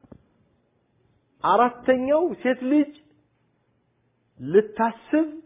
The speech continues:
በነጻነት ልታስብ፣ ልትጽፍ፣ ልታወራ፣ ልትናገር፣ ልትጠይቅ፣ ልትማር፣ ልታስተምር ትችላለች። አስተሳሰብ ነጻነት ማለት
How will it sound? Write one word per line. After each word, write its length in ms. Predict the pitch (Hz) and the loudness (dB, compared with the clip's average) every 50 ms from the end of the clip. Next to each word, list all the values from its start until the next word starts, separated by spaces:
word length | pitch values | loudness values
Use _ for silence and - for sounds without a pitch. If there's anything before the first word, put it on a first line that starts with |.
| _ _ _ _ _ _ _ _ _ _ _ - | _ _ _ _ _ _ _ _ _ _ _ -18
በነጻነት 960 | 123 120 160 190 214 233 240 233 233 233 233 247 247 254 262 277 320 294 - - | -2 4 6 6 8 8 4 4 2 -4 -4 -2 -4 -4 -4 -2 -4 -4 -4 -8
ልታስብ፣ 720 | 180 175 208 214 - - 220 214 202 208 - - 285 320 339 269 185 | -6 -6 -6 -6 -6 -10 -8 -8 -8 -10 -12 -10 -10 -8 -8 -8 -10
ልትጽፍ፣ 520 | 180 214 226 - _ _ - 247 254 247 - 349 294 - - _ _ | -8 -8 -8 -10 _ _ -6 -6 -6 -6 -6 -8 -8 -8 -10 _ _
ልታወራ፣ 640 | 147 143 190 202 - - - 214 226 233 240 254 277 302 339 381 381 254 | -8 -6 -6 -6 -8 -8 -6 -4 -2 0 0 -2 -2 -4 -6 -8 -10 -12
ልትናገር፣ 800 | 156 - - - 214 220 226 240 247 254 240 226 233 311 440 440 403 330 | -14 -14 -8 -6 -6 -6 -4 -4 -4 -4 -4 -6 -8 -8 -6 -6 -8 -8
ልትጠይቅ፣ 800 | 247 180 - - 220 214 277 254 262 247 269 349 392 415 403 - - _ _ _ _ _ _ _ _ _ _ - | -12 -12 -12 -14 -12 -6 -4 -4 -4 -4 -8 -4 -6 -6 -6 -6 -20 _ _ _ _ _ _ _ _ _ _ -6
ልትማር፣ 720 | 165 180 175 - - - 240 240 247 262 294 302 370 453 381 359 | -6 -6 -6 -6 -4 -4 -4 -2 0 0 0 0 0 -2 -4 -6
ልታስተምር 800 | 262 180 - - - 202 190 - - _ - 202 226 302 330 - | -6 -8 -8 -10 -12 -12 -12 -12 -16 _ -6 -4 -4 -4 -4 -6
ትችላለች። 580 | - 175 - - 127 117 104 95 85 - _ _ _ _ _ _ _ _ _ _ _ _ _ _ _ _ _ _ _ _ - | -10 -18 -16 -12 -12 -12 -12 -12 -18 -20 _ _ _ _ _ _ _ _ _ _ _ _ _ _ _ _ _ _ _ _ -8
አስተሳሰብ 640 | 135 135 135 - 156 143 - 151 147 147 - 143 139 | -8 -8 -6 -6 -12 -8 -8 -8 -10 -6 -8 -8 -6
ነጻነት 640 | 127 135 143 - - 143 143 147 147 156 147 151 - | -6 -6 -8 -6 -8 -6 -4 -2 -2 -2 -2 -4 -6
ማለት 340 | 123 135 156 190 277 349 | -6 -4 -2 -2 -2 -4